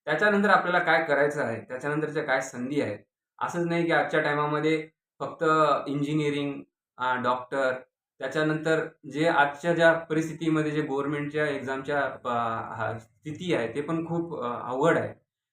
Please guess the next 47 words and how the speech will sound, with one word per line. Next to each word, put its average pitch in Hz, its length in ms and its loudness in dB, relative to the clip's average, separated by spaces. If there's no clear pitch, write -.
अ, 117 100 -6
कॉम्पिटिशन 151 600 -4
भरपूर 143 300 -2
आहे. 143 80 2
तर 143 120 -6
त्याच्यानंतर 175 460 0
पलीकडच्या 165 460 0
काय 151 200 0
संधी 135 300 -6
आहेत 113 180 -2
आपल्याला, 107 340 -14
तर 156 120 -8
तुम्ही 175 200 -2
संशोधन 165 500 -2
हे 160 220 0
जे 160 100 2
आहे, 143 180 2
जे 143 120 -4
मी 139 180 -4
ज्या 135 220 0
फील्डमध्ये 127 460 -8
आहे, 127 100 -12
त्याच्यामध्ये 135 460 -10
पण 131 160 -10
आहे. 117 200 -8
त्याच्यानंतर 139 340 -2
अजून 147 200 2
आपल्या 156 300 2
अशा 147 220 0
काही 175 340 0
फील्ड 170 280 -2
आहेत, 131 280 -2
क्षेत्र - 560 -10
आहे, 143 200 2
जे 151 80 -2
आपल्याला 143 320 -2
अजून 147 160 -6
माहीत 127 260 -6
नाही. 110 180 -12
तर 147 40 -8
मी 175 540 -2
आजच्या 165 340 -4
पिढीला 165 240 -4
हे 160 180 -2
सांगेल 151 440 -6
की 170 220 -6
तुम्ही, 165 400 -4